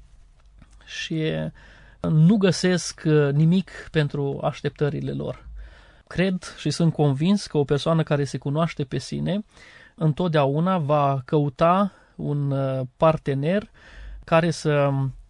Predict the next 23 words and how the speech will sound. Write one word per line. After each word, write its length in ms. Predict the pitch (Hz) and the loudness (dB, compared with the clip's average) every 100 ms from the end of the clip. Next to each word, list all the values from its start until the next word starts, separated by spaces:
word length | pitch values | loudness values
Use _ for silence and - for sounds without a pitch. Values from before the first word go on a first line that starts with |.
| - _ | -20 _
aibă 720 | - 160 160 156 147 143 139 127 - - - - - - | 0 2 4 4 4 2 0 -2 -8 -20 -20 -20 -20 -8
în 400 | 156 156 151 143 | -2 0 2 2
mare, 580 | 151 202 196 143 131 - - - - | 4 6 6 4 0 -8 -20 -20 -20
uh, 220 | - 143 | -12 -6
aceleași 560 | 143 - 165 165 - 151 | -6 -4 0 0 0 -4
opinii 480 | 139 - 202 208 202 | -4 -2 0 0 -2
ca 200 | 202 190 | -6 -6
și 260 | - 196 | -8 -6
el, 200 | 190 170 | -6 -6
aceleași 480 | - - 156 156 156 | -6 -8 -4 -4 -4
principii 460 | - 170 - 160 151 | -6 -6 -6 -6 -4
de 100 | 143 | -4
viață, 600 | 135 175 185 - 196 214 - - - - - - - | -2 -2 -4 -4 -4 -4 -8 -20 -20 -20 -20 -16 -2
aceeași 640 | 147 - 170 160 - - | 0 2 2 2 2 -2
cultură, 840 | 170 151 - 214 226 226 226 233 226 - - - - | 2 2 0 -2 -2 -2 -2 -2 -4 -12 -20 -20 -16
uh, 180 | - | -6
aceeași 460 | - 156 160 156 - | -4 -2 0 0 0
educație, 760 | 135 139 - 214 214 - 208 | -2 -2 0 0 -2 -4 -4
dacă 280 | 190 185 175 | -4 -6 -8
putem 340 | - 165 185 175 | -8 -6 -4 -4
spune, 560 | - - 196 196 196 | -6 -6 -2 0 0
și 560 | 165 - - 156 151 143 135 135 | -2 -6 -4 -2 0 0 -2 -4
întotdeauna 1000 | - 151 147 226 220 175 147 143 151 214 | -2 0 0 -2 0 2 2 0 -2 -2